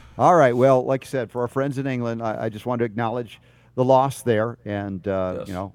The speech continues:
Speaker 1: our, our hearts go out to you if those of you are affected in, in that way. Uh, Jonathan, we've got, got our own problems here in the United States of America. And one of those things is, is a, a president called Biden.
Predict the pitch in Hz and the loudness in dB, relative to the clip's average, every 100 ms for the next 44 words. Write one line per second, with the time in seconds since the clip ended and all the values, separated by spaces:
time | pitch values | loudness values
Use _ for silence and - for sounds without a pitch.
0 | - 101 104 - 98 101 127 - 127 117 | -4 -4 -4 -6 -4 -2 -2 2 0 0
1 | 120 110 147 - 101 98 110 104 104 101 | -4 -4 -4 -6 -6 -4 -4 -2 0 -2
2 | 92 104 - 98 82 107 101 - 101 101 | -2 -4 -6 -10 -10 -10 -10 -8 -8 -6
3 | 95 98 90 82 _ _ _ - 104 101 | -8 -10 -12 -14 _ _ _ -6 -4 -2
4 | 98 139 143 127 139 143 135 123 131 113 | 2 2 2 0 2 2 0 -2 -2 2
5 | 104 110 120 127 127 120 113 - 120 110 | 2 0 -4 -2 2 2 2 -2 0 0
6 | 110 - 110 98 90 95 113 107 87 80 | -2 -2 -4 -4 -8 -6 -6 -6 -8 -10
7 | _ _ - 98 92 107 117 127 117 110 | _ _ -14 -12 -12 -6 -2 2 4 4
8 | 101 - 117 107 95 92 90 - 98 92 | 2 -4 -4 -4 -2 -4 -4 -4 -4 -2
9 | 92 - - 90 87 80 113 98 101 - | -4 -6 -6 -2 -2 0 0 0 -4 -2
10 | 104 92 92 104 87 | -2 0 -2 -2 -6